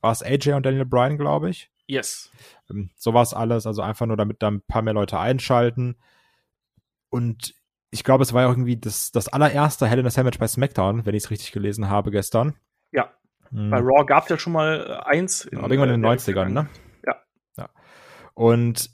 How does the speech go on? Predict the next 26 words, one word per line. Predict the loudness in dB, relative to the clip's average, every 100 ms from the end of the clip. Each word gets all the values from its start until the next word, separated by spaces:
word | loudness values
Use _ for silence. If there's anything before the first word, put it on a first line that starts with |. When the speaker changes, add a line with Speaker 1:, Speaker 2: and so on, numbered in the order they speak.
| -10
Speaker 1:
ich | -8
f-, | -8 -10 -20 _
ja, | -2 4 6 6
es | 2
ist | -4 0
natürlich | 2 2 2
irgendwie | -2 -4 0
cool | 2
und | 2
ist | -2
auch | -8 -10 -16 _ _
special | -12 0 2 4 4 4 0 -6 _ -12
und | -8 -4
hat | -4
auch | -2 -4 0
was, | 0 0 -6 _ -20 -20 _ _ _ _
aber | -6 -2 2 4 4 0 -8 _ _ _ _ _ _ _
ich | -12 -8
find | -6 -4
auch, | -6
hier | -2 -2
hat | 0
man | -2
irgendwie | -2
so | -2
gemerkt, | -2 2 4 4 2 -6